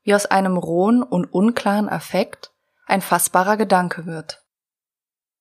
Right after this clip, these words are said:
Das, was später einmal im günstigsten Fall eine Fähigkeit ist,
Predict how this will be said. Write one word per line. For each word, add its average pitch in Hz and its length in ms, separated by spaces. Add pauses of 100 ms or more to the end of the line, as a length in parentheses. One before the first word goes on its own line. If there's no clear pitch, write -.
(460)
Das, 240 320
was 202 120
später 247 380
einmal 190 400
im 185 180
günstigsten 214 760
Fall 190 340
eine 180 200
Fähigkeit 214 680
ist, - 340